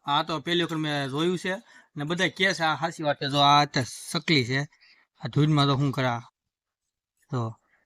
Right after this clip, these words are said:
નાય છે, હું નાય. આ બધા એવું કહેવા આવે છે નાવા હાટું આ ધૂળમાં કરે. એટલે મોટા આપણે દાદા ને એ બધી એમ કે આ નાય છે, આરોટે એટલે નાવાનું થાય.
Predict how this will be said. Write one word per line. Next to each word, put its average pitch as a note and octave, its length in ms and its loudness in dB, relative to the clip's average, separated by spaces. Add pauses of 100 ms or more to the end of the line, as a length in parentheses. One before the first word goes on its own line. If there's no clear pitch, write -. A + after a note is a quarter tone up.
(120)
નાય D3+ 340 2
છે, C#3 140 -4
હું D3+ 200 2
નાય. C#3 320 2 (360)
આ D3 100 4
બધા E3 160 2
એવું E3 300 4
કહેવા D#3+ 340 4
આવે E3 120 2
છે E3+ 80 0
નાવા D3 360 4
હાટું D3+ 280 2
આ C#3 40 4
ધૂળમાં C#3 400 0
કરે. D#3 220 2
એટલે C3 160 0
મોટા C3+ 760 -4 (360)
આપણે C#3+ 260 -6
દાદા D3 300 -2
ને D3 100 -4
એ D3 40 -8
બધી D#3 200 -4
એમ D#3 180 -2
કે D#3+ 220 0
આ D3 280 2
નાય C#3+ 360 2
છે, C3+ 280 -12 (460)
આરોટે D3 380 0
એટલે C#3 280 -8
નાવાનું C3+ 440 -4
થાય. B2+ 120 -16